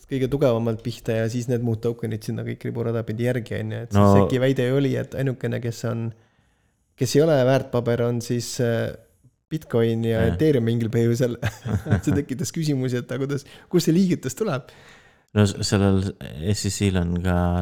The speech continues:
Speaker 2: see beef Robinhoodiga. Et,
Speaker 1: Mhm.
Speaker 2: äh, kõik, kes on op-, opereerinud, äh,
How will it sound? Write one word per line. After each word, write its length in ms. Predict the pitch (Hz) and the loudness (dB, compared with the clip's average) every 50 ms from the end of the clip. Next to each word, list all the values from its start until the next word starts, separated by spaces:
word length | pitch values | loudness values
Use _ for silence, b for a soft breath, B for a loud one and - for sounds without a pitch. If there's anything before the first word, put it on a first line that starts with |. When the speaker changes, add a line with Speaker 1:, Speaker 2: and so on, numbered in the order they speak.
| 87 90 | -2 -2
Speaker 2:
see 160 | - 90 - | -4 -6 -4
beef 380 | - 101 98 95 87 - - - 82 80 87 87 92 | -2 -2 0 0 -2 -4 -6 -4 -2 0 2 2 2
Robinhoodiga. 720 | 101 - - 90 87 85 85 82 78 80 78 78 80 80 85 - - _ _ _ _ _ _ _ _ _ _ _ _ _ _ _ _ _ _ _ _ _ | 0 0 0 0 0 0 -2 -2 -2 -2 -4 -2 -4 -6 -8 -12 -18 _ _ _ _ _ _ _ _ _ _ _ _ _ _ _ _ _ _ _ _ _
Et, 240 | - - 80 80 - - 107 | -8 -6 -6 -6 -8 -6 -4
Speaker 1:
Mhm. 160 | 113 113 113 | -2 0 2
Speaker 2:
äh, 800 | - 87 85 85 85 87 90 87 87 87 90 85 87 87 87 87 - - _ | 2 2 2 2 2 2 2 0 0 0 -2 -2 -4 -4 -4 -6 -8 -10 _
kõik, 240 | - 95 90 - - - | -6 -6 -6 -6 -6 -10
kes 160 | 82 - - 82 | -10 -8 -6 -6
on 460 | 82 82 82 82 82 82 82 85 85 | -4 -4 -4 -4 -4 -4 -4 -4 -4
op-, 320 | 82 82 85 - _ - - - - - | -6 -6 -8 -8 _ -10 -10 -6 -4 -4
opereerinud, 960 | - - - 90 87 - 90 90 87 87 82 85 82 82 82 80 - - - _ _ _ _ _ _ _ _ _ _ _ _ _ _ _ - | -4 -2 0 0 0 2 2 0 0 0 0 -2 -4 -4 -6 -8 -12 -18 -20 _ _ _ _ _ _ _ _ _ _ _ _ _ _ _ -12
äh, 580 | - 85 85 85 82 82 87 90 87 87 90 | -10 -8 -6 -6 -6 -6 -6 -6 -8 -8 -8